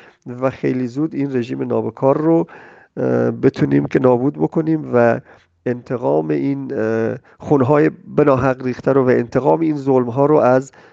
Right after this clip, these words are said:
اه، ظالمین و ستمکاران بگیریم و این روز رو انشالله با هم جشن بگیریم. متشکرم.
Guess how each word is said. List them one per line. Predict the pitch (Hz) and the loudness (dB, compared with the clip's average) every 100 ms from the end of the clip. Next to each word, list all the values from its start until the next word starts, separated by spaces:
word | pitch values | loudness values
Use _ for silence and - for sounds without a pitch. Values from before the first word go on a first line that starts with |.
| _ 135 | _ -10
اه، | 123 117 | -6 -6
ظالمین | 117 117 120 123 120 120 135 147 | -8 -6 2 4 4 0 -2 -2
و | 127 | -4
ستمکاران | - 135 127 123 131 127 131 131 | -4 -4 -4 -2 0 2 2 0
بگیریم | 131 147 156 151 123 | 0 2 0 0 2
و | 120 123 - - - - | 2 0 -6 -20 -20 -18
این | - 131 | -2 0
روز | 120 127 127 | 2 0 0
رو | 127 139 - | 0 0 0
انشالله | 120 117 123 117 117 | -4 -4 -6 -4 -4
با | 120 | -4
هم | 113 120 | -4 -2
جشن | 117 110 - 110 | 0 -2 -4 -10
بگیریم. | 123 110 107 | -8 -6 -6
متشکرم. | 113 - - - - - | -8 -8 -8 -8 -8 -8